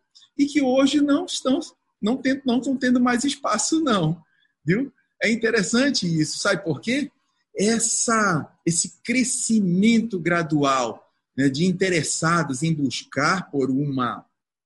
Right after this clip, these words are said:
alimentação saudável, isso também tem sido uma interferência nessas listas de supermercado. Ó, tem um outro detalhe também. Não é só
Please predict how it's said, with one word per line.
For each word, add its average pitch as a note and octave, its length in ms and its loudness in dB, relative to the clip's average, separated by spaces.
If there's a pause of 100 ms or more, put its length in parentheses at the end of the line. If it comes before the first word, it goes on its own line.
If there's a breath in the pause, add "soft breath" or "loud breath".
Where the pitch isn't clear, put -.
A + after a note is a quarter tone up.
(640)
alimentação C3 720 -2
saudável, A2 800 -6 (380 loud breath)
isso - 260 -6
também G#3 640 0
tem E3 300 -4
sido E3+ 640 -2
uma E3+ 240 -4
interferência C4+ 920 -4
nessas C4+ 400 -2
listas G#3+ 460 -2
de G#3+ 80 -4
supermercado. G3+ 1000 -2 (600)
Ó, E3 260 0
tem A3+ 240 -2
um A#3 80 -2
outro A3+ 260 -2
detalhe G3 480 0
também. C#3+ 560 -2 (600 soft breath)
Não D#4 280 0
é F#3+ 140 2
só D3+ 640 0